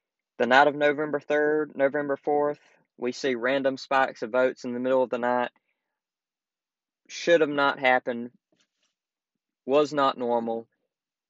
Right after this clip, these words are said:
There is no way that this election was not stolen,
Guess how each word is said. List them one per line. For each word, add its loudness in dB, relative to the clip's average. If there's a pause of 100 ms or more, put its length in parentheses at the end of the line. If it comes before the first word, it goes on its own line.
(140)
There 4
is -4
no 0
way 2 (720)
that -4
this -6
election -2
was -6
not 0
stolen, 0